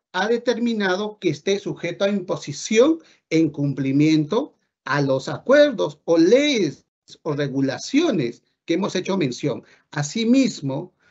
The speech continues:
dentro de esta nic S P veintitrés están los impuestos. Son beneficios económicos o potencial de servicios pagados o por pagar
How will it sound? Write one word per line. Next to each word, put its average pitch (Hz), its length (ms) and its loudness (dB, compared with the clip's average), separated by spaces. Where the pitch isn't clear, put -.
dentro 190 520 4
de 160 120 -2
esta 190 200 -4
nic 214 220 -2
S 220 200 0
P 247 200 0
veintitrés 226 760 0
están 190 600 0
los 170 240 -2
impuestos. 196 560 -2
Son 196 480 4
beneficios 156 640 -2
económicos 233 800 -2
o 180 200 0
potencial 160 680 0
de 220 120 2
servicios 196 800 -6
pagados 196 880 -2
o 147 200 0
por 120 260 -4
pagar 147 460 -2